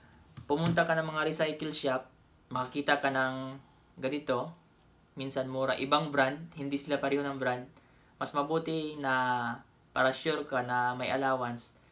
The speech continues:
Example, ito, number twelve. Ito, ibang brand siya. Bibilihin mo nito, number ten lang. Para may allowance ka. Kasi hindi mo, hindi sila compatible. Hindi, at least may allowance ka.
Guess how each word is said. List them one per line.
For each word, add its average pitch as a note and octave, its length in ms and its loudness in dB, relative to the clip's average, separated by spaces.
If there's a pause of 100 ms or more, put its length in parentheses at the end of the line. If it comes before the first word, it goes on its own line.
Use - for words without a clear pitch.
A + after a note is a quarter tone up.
(920)
Example, C#3 400 0
ito, B2+ 180 -2
number B2+ 300 0
twelve. B2+ 260 0 (1120)
Ito, - 320 0
ibang C3+ 300 2
brand C#3 240 0
siya. A#2 320 -4 (320)
Bibilihin C#3+ 420 2
mo C#3+ 80 -2
nito, C3 400 0
number B2+ 380 -2 (320)
ten C3+ 320 2
lang. A#2 180 -6 (1040)
Para B2+ 160 0
may B2+ 100 0
allowance B2+ 480 0
ka. A#2 300 -6
Kasi A#2 200 -4
hindi C3+ 220 0
mo, C3 380 -2
hindi C#3 180 -2
sila C#3 220 -4
compatible. B2 800 -2 (640)
Hindi, B2+ 320 -8 (220)
at B2+ 160 0
least C#3 180 -2
may A2+ 140 -6
allowance B2+ 480 -6
ka. B2+ 180 -8